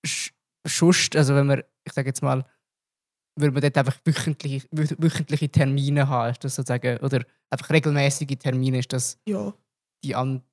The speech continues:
Speaker 1: sag ich mal, eine andere Form auch, was,
Speaker 2: Ja.
Speaker 1: was, was es gibt? Okay.
Speaker 2: Ja, also, ähm, es kommt dann halt drauf an, wie, wie oft man die, äh, wie,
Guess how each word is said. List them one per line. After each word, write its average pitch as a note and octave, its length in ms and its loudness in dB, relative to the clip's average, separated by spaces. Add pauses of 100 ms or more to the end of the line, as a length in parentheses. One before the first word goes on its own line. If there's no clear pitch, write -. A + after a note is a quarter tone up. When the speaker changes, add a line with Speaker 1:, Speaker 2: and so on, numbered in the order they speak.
(140)
Speaker 1:
sag C3+ 100 -6
ich A#2+ 40 -8
mal, C3 60 -6
eine B2 100 -6
andere C3 320 -4
Form B2+ 320 -4
auch, B2 200 -4
was, B2 140 -6
Speaker 2:
Ja. A2+ 120 -2
Speaker 1:
was, - 240 -8
was A#2+ 160 -10
es - 60 -14
gibt? - 200 -16
Okay. D#3 200 -8
Speaker 2:
Ja, A3 380 10
also, G#3 560 2
ähm, G3+ 640 4
es - 180 -8
kommt G3+ 180 0
dann G#3 140 4
halt G3 220 2
drauf - 160 -12
an, A3 240 12
wie, G#3 140 0 (220)
wie F#3+ 300 -2
oft A#3 320 -2
man A#3+ 220 0
die, A#3 300 -2
äh, A#2 220 -4
wie, F2 180 -8